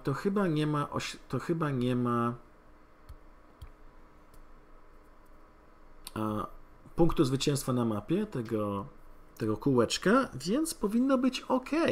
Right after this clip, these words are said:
Zarabiamy dziewięć punktów, zobaczcie, Legacy. Zarabialiśmy na początku gry jeden, więc nieźle. Jesteśmy na dwudziestym czwartym punktu Legacy. Okej, Seleucy-, Seleucyds mają osiemset dziewięćdziesiąt trzy.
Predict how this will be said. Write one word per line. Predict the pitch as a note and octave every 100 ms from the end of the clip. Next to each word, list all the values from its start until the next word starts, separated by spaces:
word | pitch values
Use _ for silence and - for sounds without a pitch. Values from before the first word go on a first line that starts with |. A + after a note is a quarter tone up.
| - - -
Zarabiamy | B2+ D3 F3+ G3 F#3
dziewięć | D3 F3+ F3
punktów, | - G3+ G3 E3+
zobaczcie, | C#3+ D#3+ D#3+ - D#3 C3+ - - -
Legacy. | C3 A#2+ G#2+ A2+ A2+ C#3 A3 - - - - - - -
Zarabialiśmy | - B2 A#2+ C3+ D3+
na | C3+
początku | C3+ C3 -
gry | A#2+ B2+ B2+
jeden, | A2 F#2 G2+ E3+
więc | A2 G2+ - - - - - - - - - - - - - - -
nieźle. | A#2+ C#3 C3 - A#2
Jesteśmy | C#3+ D3 C#3+
na | C3
dwudziestym | C#3 D3 C#3
czwartym | - C3 - B2
punktu | C#3 C3 C3
Legacy. | A#2 G2+ F2+ - G#2+ E3 - - - - - - - - - - -
Okej, | C3 B2+ G#2+
Seleucy-, | - C3+ C3+ D3 D3+ - C#3+ -
Seleucyds | - B2+ C3 C3 B2+ A#2 -
mają | B2 A#2+ A2+ G2+
osiemset | A#2+ B2 - G#2+
dziewięćdziesiąt | A2 G#2+ G#2 G2+
trzy. | - - D#3 B2 G2+